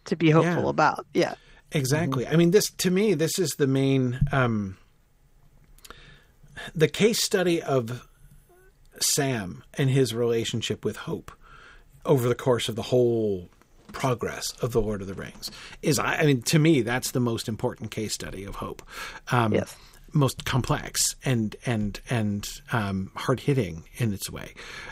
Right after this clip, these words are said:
Speaker 2: Um, but anyway, so yeah, I think that, um, yeah, it's not, like, in the Nirnaeth Ar-, Arnodiad that you find hope,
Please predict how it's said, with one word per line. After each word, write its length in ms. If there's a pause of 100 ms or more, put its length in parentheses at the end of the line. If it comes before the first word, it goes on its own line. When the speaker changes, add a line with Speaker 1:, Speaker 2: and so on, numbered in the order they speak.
(100)
Speaker 2:
Um, 380 (580)
but 160
anyway, 300
so 140
yeah, 140
I 120
think 240
that, 240 (320)
um, 420 (1600)
yeah, 300
it's 260
not, 500 (560)
like, 480 (1400)
in 600
the 120
Nirnaeth 460
Ar-, 240
Arnodiad 520
that 180
you 60
find 280
hope, 260